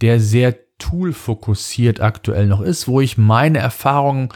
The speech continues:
von Tools, ähm, ausführlich teile,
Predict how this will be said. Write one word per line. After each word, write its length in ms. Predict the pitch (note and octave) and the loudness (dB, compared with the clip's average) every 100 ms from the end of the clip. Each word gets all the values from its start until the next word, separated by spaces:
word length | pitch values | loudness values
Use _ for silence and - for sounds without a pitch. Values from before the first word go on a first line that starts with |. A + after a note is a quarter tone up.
| - _ | -16 _
von 320 | - A#2+ A2+ | -2 0 0
Tools, 520 | - F3+ F3 D#3+ - - | -2 0 2 0 -4 -6
ähm, 200 | C3 B2 - | -6 -6 -4
ausführlich 840 | C3 D#3+ - D3+ C#3 C3+ B2+ - - - - - | -2 -2 -2 -2 0 0 -4 -10 -20 -20 -12 -6
teile, 600 | - C3 D#3 E3+ E3+ | -2 2 2 2 0